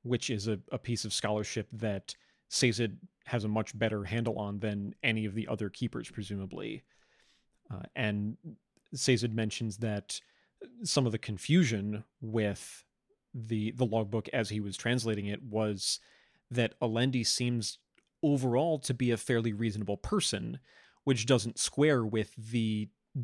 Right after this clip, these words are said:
tyrannical leader who is currently ruling the Final Empire. And so what was it that Quan was so concerned about,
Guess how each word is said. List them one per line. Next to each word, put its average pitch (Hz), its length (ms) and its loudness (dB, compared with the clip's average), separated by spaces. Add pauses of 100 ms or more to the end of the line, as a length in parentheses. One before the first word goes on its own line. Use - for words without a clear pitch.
(200)
tyrannical 110 800 2 (320)
leader 120 560 2
who 113 160 0
is 104 140 -2
currently 113 640 -2 (100)
ruling 110 300 0
the 101 60 -4
Final 107 280 -2
Empire. - 580 -4 (840)
And 113 220 4
so 110 400 4 (100)
what 123 320 2
was 139 320 6
it 120 200 -2
that 113 200 0 (120)
Quan 120 360 0
was 104 120 -4
so 110 160 0
concerned 139 460 0
about, 104 480 0